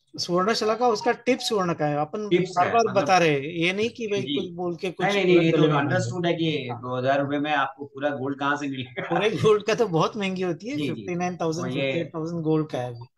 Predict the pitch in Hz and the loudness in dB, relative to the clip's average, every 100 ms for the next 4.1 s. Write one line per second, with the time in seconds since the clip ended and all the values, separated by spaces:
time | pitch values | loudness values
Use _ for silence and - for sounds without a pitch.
0 | - - 156 151 - 139 151 170 156 139 | -18 -16 -4 -2 -2 0 2 2 0 0
1 | 147 165 185 185 160 - 175 - 143 147 | 0 0 -4 -2 -8 -4 -4 -4 -6 -4
2 | 147 135 135 143 135 131 123 147 160 165 | -6 0 0 2 0 0 0 -4 -6 -10
3 | 214 165 113 123 127 117 101 107 120 113 | -8 -4 -4 -4 -8 -8 -12 -18 -18 -10
4 | 120 | -10